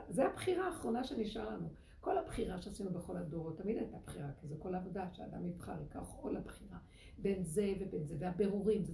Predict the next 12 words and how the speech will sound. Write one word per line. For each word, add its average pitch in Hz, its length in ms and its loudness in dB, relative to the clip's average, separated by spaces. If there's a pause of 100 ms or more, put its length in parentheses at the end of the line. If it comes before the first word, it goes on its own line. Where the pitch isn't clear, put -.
טמא, 190 220 2 (200)
טהור, 190 360 0
מותר, 214 380 0
אסור, 202 380 0
קשור - 280 -6
לעולם. - 280 -4 (120)
כן 285 180 2
נכון, 233 340 0
לא - 180 2
נכון. - 220 -4 (840)
לקראת 277 400 0
הסוף, - 260 0